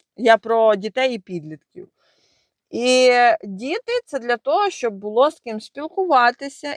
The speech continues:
і якщо десь щось не так, щоб була людина, яка це помітить,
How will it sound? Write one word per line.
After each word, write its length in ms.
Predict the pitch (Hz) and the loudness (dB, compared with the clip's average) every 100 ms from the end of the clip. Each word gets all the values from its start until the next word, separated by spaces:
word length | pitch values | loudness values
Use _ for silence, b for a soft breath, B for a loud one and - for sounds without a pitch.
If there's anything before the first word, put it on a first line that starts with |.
| _ | _
і 140 | 240 | -10
якщо 500 | 233 247 - - 254 | -6 -8 -8 0 0
десь 300 | 196 220 220 | 2 2 2
щось 320 | - - 190 240 | -2 -8 -8 -4
не 160 | 320 - | -6 -4
так, 260 | 226 226 - | 0 0 -2
щоб 180 | 226 | -16
була 280 | 196 208 226 | -12 -4 -4
людина, 440 | 220 202 202 220 208 | -4 -8 -8 -6 -8
яка 220 | 185 190 | -8 -10
це 160 | - | -10
помітить, 680 | 196 254 226 202 226 277 269 | -8 -8 -6 -8 -8 -10 -12